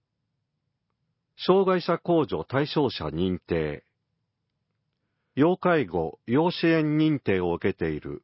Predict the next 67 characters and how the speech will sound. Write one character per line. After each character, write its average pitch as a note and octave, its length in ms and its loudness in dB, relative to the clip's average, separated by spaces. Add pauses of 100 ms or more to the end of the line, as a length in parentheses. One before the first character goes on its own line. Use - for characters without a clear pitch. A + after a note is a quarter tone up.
六 A#2 300 0
十 E3+ 160 2
五 D#3+ 160 2
歳 D3 300 -2
以 - 20 -6
上 G2+ 160 0
の E2 120 -4
方 E2+ 240 -4
は、 D#2 200 -4 (1040)
要 E3 160 4
介 D#3 260 0
護 F2+ 260 -4
認 C#3 220 0
定 E3 240 0
審 D3+ 240 0
査 F#2+ 180 -2
の E2 140 -4
資 - 180 -6
料 A#2+ 220 2
な F2+ 140 -2
ど F2 100 -4
に D#2 140 -8
記 - 180 -20
載 G#2 160 2
さ F#2+ 140 -4
れ F#2 100 0
て F2 200 -2
い E2 60 0
る E2+ 120 -2
内 F2 260 -2
容 D#2+ 240 -2
が D#2 240 -6 (100)
一 F#2+ 160 -8 (140)
定 D#3+ 180 2
の D3 140 0
基 C3+ 160 -8
準 A#2+ 320 0
を A#2+ 80 0
満 G#2+ 160 -6
た B2 140 0
し - 100 -12
て F2+ 120 -2
い D#2+ 100 0
る D#2+ 100 -8
と、 D2 240 -8 (960)
障 E3 320 2
害 D#3 220 2
者 - 360 -4
療 C3 300 2
育 - 220 -6
手 D3+ 160 0
帳 G2 220 0
の D#2+ 220 -4
交 C#3+ 240 0
付 - 140 -4
を C#3 220 2
受 C3+ 160 -2
け - 40 -20
て F2 140 0
い F2 60 -2
な F#2+ 120 0
く - 120 -20
て E2 100 -4
も、 D#2 220 -4 (760)
所 - 160 -2
得 E3 300 0
税、 E2 380 -2